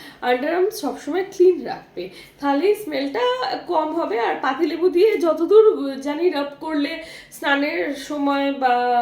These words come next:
বা স্নান, স্নানের সময় বলে ব্যাপার নেই, এমনি সময়ও ঘরে বসে বসে, আম, সময় পেলে হাতে পাতিলেবু থাকলে রাব করে নিলে অনেকটা, আহ, স্মেল, বাজে স্মেলটা কেটে যায়। কেমন? তো কেমন লাগলো আমার ড্রেসটা তোমরা জান-, তোমরা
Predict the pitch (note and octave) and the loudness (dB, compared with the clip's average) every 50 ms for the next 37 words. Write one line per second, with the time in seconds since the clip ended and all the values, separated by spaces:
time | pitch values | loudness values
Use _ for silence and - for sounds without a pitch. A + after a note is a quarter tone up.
0 | A#3+ A#3 A#3 A#3 A#3 A#3+ A#3+ A#3+ A#3+ - D#4+ D4 C#4+ B3+ A#3+ A3 A#3 A3+ - - | 0 -2 -4 -2 2 2 2 2 0 -2 -4 -4 -4 -4 -8 -12 -12 -14 -8 -4
1 | C#4+ B3 A#3+ B3+ C#4 C#4 C#4 F4 F4 F#4+ F#4+ F#4 G4 G4+ F#4+ F#4 D#4 D#4 E4+ E4+ | -4 -2 -2 -2 -2 -4 -4 -4 -4 -4 -4 -2 -2 -2 0 0 0 -2 -2 -2
2 | F#4+ B4 C5 B4 F4 D4+ D4+ D#4 C#4+ D#4 D#4+ D4+ D#4 D#4+ D#4 - C#4 B3 C4+ C4 | -2 0 0 0 0 -2 -4 -4 -4 -6 -4 -2 -2 -2 -2 0 0 0 2 2
3 | C4 C4 B3+ C4 C4 C4+ C4+ C4+ C#4+ C#4+ C#4 - - - - - - A3 A3+ A3 | 0 -2 -2 -2 -4 -6 -4 -4 -4 -4 -6 -10 -16 -18 -20 -14 -6 -2 -2 0
4 | G#3+ G#3+ G#3 G#3+ G#3 G#3+ G#3+ G#3+ - D4 C4+ C4 A#3+ B3+ C4 B3+ B3 B3 C4 A#3+ | 0 0 -2 -2 -2 -2 -4 -6 -4 -2 0 0 0 0 0 2 2 2 2 0
5 | B3 C4 - B3+ A#3 - B3 A#3+ B3 A#3+ B3 A#3+ C4+ A#3+ A3 A#3 A3+ A3+ A3 A3+ | -4 -4 -6 -6 -6 -6 -4 -4 -4 -4 -4 -4 -4 -4 -4 2 2 4 4 4
6 | A3+ A3 - - A#3+ A#3 A#3 A#3 B3 C#4 D#4+ A4 C5+ C#5 C5+ G4+ C#4+ C4 B3 B3 | 2 0 -2 -6 -4 -4 -2 -4 -4 -4 -4 -4 -4 -4 -4 -4 -4 -4 -4 -4
7 | A#3+ A#3 - - A#3+ A#3+ B3 A#3+ - - - - - _ - A3 A3 A3+ A3+ - | -4 -6 -2 -2 -2 -2 -2 -6 -10 -16 -20 -20 -20 _ -6 -4 -4 -2 -4 -4
8 | A#3+ B3+ C#4 D#4+ A4 A#4 A#4+ - - B3 A3+ A#3 - F#4+ A4+ A4+ A4+ E4 C#4 A3+ | 2 4 4 6 6 6 6 4 2 2 0 2 6 6 6 6 6 2 2 2
9 | G#3+ G#3+ - - - - A#3 A3 G3+ G3 F3+ F#3 F#3 F3+ F3+ - A#3 C4+ D4 F#4 | 2 0 -2 -4 0 0 0 0 2 -2 -4 -4 -6 -6 -6 -4 -2 -2 0 2
10 | A#4+ G#4+ C#4+ G3+ - - - - - - _ - G#3 G3+ G3 G3+ G3+ - A3+ A3 | 2 2 2 0 -6 -12 -20 -20 -20 -20 _ -10 -8 -6 -6 -6 -4 -4 -4 -2
11 | A#3 B3 B3+ B3+ A#3+ A#3 A#3+ B3 C4+ C4+ C#4 C#4 C#4+ C#4+ C#4 - B3+ B3+ B3 B3 | -2 -2 0 0 0 0 -2 -4 -2 -2 -2 0 -2 -2 -4 0 0 0 0 0
12 | - - C#4+ C#4 C#4 C4+ C4+ C4 B3+ B3 A3+ A3 G#3+ G#3+ G#3+ - B3+ B3 A#3+ A#3+ | -4 -6 -4 -4 -2 -2 -2 -2 -2 -2 -4 -8 -8 -8 -4 -2 -2 0 0 -2